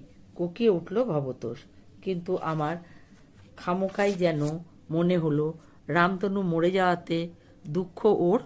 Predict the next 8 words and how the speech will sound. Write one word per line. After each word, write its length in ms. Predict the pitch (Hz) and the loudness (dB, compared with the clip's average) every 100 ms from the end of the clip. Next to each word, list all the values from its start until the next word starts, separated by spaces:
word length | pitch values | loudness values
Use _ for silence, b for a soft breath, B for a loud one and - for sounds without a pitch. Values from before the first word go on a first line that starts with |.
| - | -2
হয়নি, 380 | 135 143 135 120 - B B - 175 | 2 4 4 -2 -8 B B -8 -2
বরং 460 | 175 180 185 190 180 | 2 4 4 0 2
যেন 340 | 170 170 175 | 2 4 0
হাঁপ 280 | 165 - 165 - | 0 0 -2 -4
ছেড়ে 320 | - 170 202 | -4 -2 -2
বেঁচেছে। 640 | 240 151 147 127 120 - - - B B B B B B - | -2 -2 -2 -4 -8 -12 -14 -16 B B B B B B -4
ব্যাপারটা 520 | 190 185 190 190 202 | -2 0 -2 0 -2
শুনলাম 520 | 214 - 156 135 127 | -2 -2 -2 0 -2